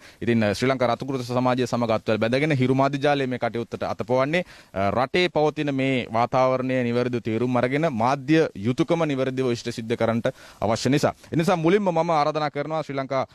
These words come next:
රතුකෘත සමාජය නියෝජනය කරමින්, අ,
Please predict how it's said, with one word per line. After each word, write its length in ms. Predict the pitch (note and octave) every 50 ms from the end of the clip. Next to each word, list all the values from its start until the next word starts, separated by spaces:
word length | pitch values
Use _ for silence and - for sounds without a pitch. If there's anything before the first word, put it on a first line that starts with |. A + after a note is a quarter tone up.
| - - - -
රතුකෘත 380 | A2 A2+ C#3 C3+ D3 C3+ C#3 B2
සමාජය 400 | - C3 C3+ C3+ C3 B2+ B2+ B2
නියෝජනය 460 | A#2 A#2+ B2 B2 - B2+ B2+ B2+ B2+
කරමින්, 400 | A#2 C3+ C3 C3+ D3+ E3+ F#3 G3 - - - - _ -
අ, 100 | G#2